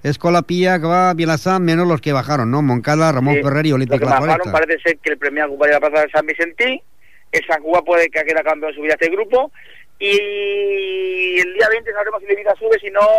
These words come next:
Speaker 2: está ahí el, el Corbera y el Centella para ocupar su plaza.
Speaker 1: Bueno, pues ahora ya nomás nos queda que, ya sabes que el próximo lunes, a, a partir de las siete de la tarde, haremos la entrega del trofeo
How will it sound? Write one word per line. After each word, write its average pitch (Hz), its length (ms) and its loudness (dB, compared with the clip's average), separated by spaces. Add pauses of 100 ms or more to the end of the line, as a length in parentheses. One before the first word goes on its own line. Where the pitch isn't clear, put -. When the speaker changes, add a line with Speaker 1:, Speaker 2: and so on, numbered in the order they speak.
(120)
Speaker 2:
está 202 160 -4
ahí 196 120 2
el, 185 180 -2 (300)
el 160 60 -4
Corbera 175 320 0
y 190 40 0
el 175 80 -4
Centella 175 440 -2
para 156 440 -2 (260)
ocupar 151 300 -6
su 147 100 -16
plaza. 127 240 -4 (680)
Speaker 1:
Bueno, 147 240 0
pues 160 120 2
ahora 165 160 4
ya 175 60 2
nomás 185 220 2
nos 185 160 0
queda 202 300 0
que, 170 500 2
ya 156 100 0
sabes 170 220 -2
que 170 80 -2
el 131 40 -8
próximo 165 340 -2
lunes, 180 500 2 (440)
a, 139 1300 2
a 135 100 -2
partir 131 280 0
de 160 60 0
las 147 100 0
siete 160 180 -2
de 160 60 0
la - 20 -2
tarde, 175 320 0
haremos 156 420 0
la 160 140 2
entrega 160 400 4
del 156 580 4
trofeo 156 560 2